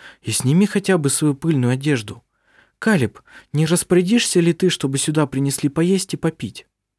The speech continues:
За едой родители Вильяму рассказали ему всё, что им было известно,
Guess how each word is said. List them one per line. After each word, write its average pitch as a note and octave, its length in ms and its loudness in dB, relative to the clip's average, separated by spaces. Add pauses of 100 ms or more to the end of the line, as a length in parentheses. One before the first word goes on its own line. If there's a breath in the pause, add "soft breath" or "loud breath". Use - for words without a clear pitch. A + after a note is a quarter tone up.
(1400)
За A#2 200 0
едой A2 360 4
родители D#3+ 480 2
Вильяму E3+ 580 2 (240 loud breath)
рассказали D#3 580 2
ему A#2+ 200 4
всё, B2+ 420 2 (140 soft breath)
что - 200 -2
им A2 140 2
было C3 280 6
известно, A2+ 540 -2